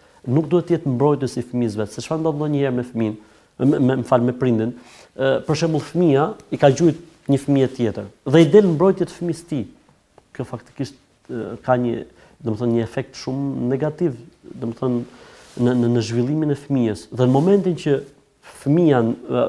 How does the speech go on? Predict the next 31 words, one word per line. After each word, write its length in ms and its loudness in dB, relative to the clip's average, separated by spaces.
në 180 4
radhë 240 2
parë 240 6
dhe 80 2
mbi 180 -2
të 140 -10
gjitha, 280 0
do 220 2
të 240 -12
hasi 400 4
me 340 4
një 160 0
qortim. 400 0
Gjëja 300 6
e 80 -4
parë, 280 8
"Pse 220 4
babi 340 6
e 20 0
bërë? 380 2
Shumë 240 0
gabim 320 2
ke 100 0
bërë." 260 2
Nesër 400 -2
pas 200 -10
nesër, 360 -4
e, 80 -8
nuk 280 2
gjen 240 4
më 80 2